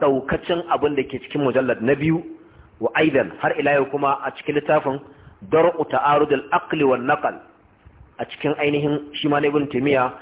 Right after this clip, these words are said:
a cikin mujallad na shida, wa juz'un min as-sabi', da wani bangare na mujalladi na bakwai, wal Fatawa, da kuma littafin Fatawa ta Ibn Taymiyyah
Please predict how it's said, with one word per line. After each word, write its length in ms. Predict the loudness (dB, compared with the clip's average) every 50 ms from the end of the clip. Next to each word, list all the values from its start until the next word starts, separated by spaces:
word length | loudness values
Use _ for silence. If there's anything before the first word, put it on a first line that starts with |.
| -20 -20 -18 -10 -8
a 80 | -8 -6
cikin 180 | -4 -2 0 0
mujallad 380 | 2 2 2 2 0 0 -2
na 120 | 0 -2 0
shida, 400 | 0 0 0 2 2 2 0 -2 -8 -20 -20 -20 _ _ _ _ _ -2
wa 100 | -2 0
juz'un 540 | 0 0 0 0 -2 -2 -2 -2 0 0 0
min 140 | 0 2 2
as-sabi', 680 | 0 0 -2 -2 2 2 2 2 2 -2 -4 -6 -12 -16 -20 _ -4
da 100 | 0 0
wani 160 | 0 0 -2 -4 -2
bangare 500 | -2 -2 -2 -2 0 0 2 2 2 0 0
na 100 | -2 -2
mujalladi 480 | -2 -2 0 0 0 0 0 0 0 0
na 80 | 0
bakwai, 300 | 0 0 0 -2 -4 -10 -10 -14 -20 _ _ _ _ -4
wal 160 | -2 -2 -2 -2
Fatawa, 680 | -2 -4 0 2 4 4 6 6 6 6 4 2 0 -4 -12 -20 -20 _ _ _ _
da 80 | -10 -8
kuma 220 | -6 -4 -2 -2 -2
littafin 420 | -2 0 0 0 0 -2 -6 -8 -6
Fatawa 400 | -6 -4 -2 0 2 2 2 2 0
ta 80 | -4
Ibn 240 | -6 -4 -6 -6 -6
Taymiyyah 520 | -4 -2 -2 0 0 0 2 2 0 -2